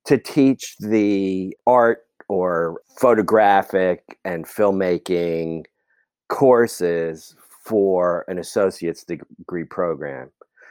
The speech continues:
So it was really under the University of Maine's auspices that their students were taking classes in photography and filmmaking,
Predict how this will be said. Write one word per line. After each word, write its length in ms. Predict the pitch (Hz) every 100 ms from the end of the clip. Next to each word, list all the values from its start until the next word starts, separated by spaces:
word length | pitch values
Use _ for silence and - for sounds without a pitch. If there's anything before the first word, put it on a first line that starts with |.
| _
So 640 | - 127 98 90 85 87 _ _ _ _ _
it 140 | 95 90
was 380 | 90 87 82 _ _ _ _
really 340 | 104 127 117 101
under 640 | 101 92 95 90 87 82 -
the 80 | 104
University 540 | 98 90 87 90 90
of 80 | 85
Maine's 600 | 90 90 87 87 85 80
auspices 920 | - 107 107 - 78 - 87 85 76
that 520 | 82 90 85 78 76 - _ _ - _ _ -
their 160 | 107
students 420 | 104 - 101 95 90
were 100 | 85
taking 840 | - 87 82 85 80 80 76 73 _ -
classes 1000 | 101 92 92 82 - 76 73 73 - _ _ _ _ _ _ -
in 520 | 95 87 80 80 82
photography 640 | - 87 95 85 82 - 80
and 140 | 80
filmmaking, 1000 | - 101 98 90 82 - 78 78 78 78